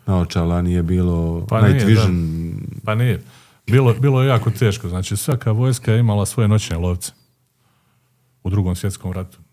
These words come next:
Speaker 2: I raf, i njemačka avijacija, i sve ostalo. U to vrijeme nije bilo nekih radara. Bilo su neki primitivni radarski uređaji.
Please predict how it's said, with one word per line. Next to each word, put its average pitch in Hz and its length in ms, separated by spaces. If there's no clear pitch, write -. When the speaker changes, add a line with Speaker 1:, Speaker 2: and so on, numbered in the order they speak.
Speaker 2:
I 101 160
raf, 98 200
i 90 340
njemačka 90 460
avijacija, 90 580
i 87 80
sve 85 220
ostalo. - 320
U 117 80
to 110 120
vrijeme 113 220
nije 113 140
bilo 104 220
nekih 95 360
radara. 87 340
Bilo 113 200
su 131 120
neki 117 200
primitivni 95 640
radarski 92 480
uređaji. 101 440